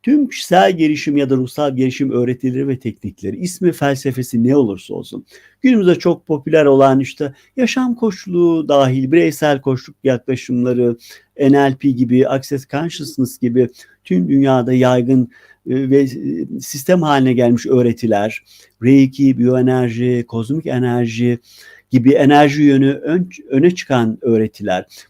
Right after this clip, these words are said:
Bunun yanı sıra dinlerin mistik ekolleri, Budizm'de zen felsefesi, İslam'da tasavvuf, hepsinin de amacı insanların daha mutlu bir yaşam sürmesi için.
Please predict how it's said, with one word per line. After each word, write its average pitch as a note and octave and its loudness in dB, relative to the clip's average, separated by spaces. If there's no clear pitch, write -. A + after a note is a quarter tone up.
Bunun A3 4
yanı C4 4
sıra D#3 2
dinlerin G3 2
mistik D3+ -6
ekolleri, A#2+ -2
Budizm'de D3 0
zen A#2 -4
felsefesi, B2+ -6
İslam'da B2+ -4
tasavvuf, A2+ -4
hepsinin F4 2
de G#3+ 4
amacı C#3 4
insanların G#3 2
daha D#3 4
mutlu E3 0
bir C#3+ 6
yaşam C3 2
sürmesi G#2+ -2
için. - -12